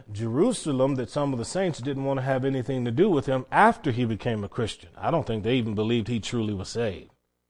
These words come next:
They probably thought he was acting like a Christian to in-, infiltrate the church and then put other people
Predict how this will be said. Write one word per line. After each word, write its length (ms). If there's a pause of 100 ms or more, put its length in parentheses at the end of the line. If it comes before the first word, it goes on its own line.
(140)
They 120
probably 320
thought 220
he 80
was 260
acting 440
like 180
a 60
Christian 440 (240)
to 220
in-, 240 (260)
infiltrate 640
the 80
church 460 (320)
and 120
then 180
put 160
other 200
people 440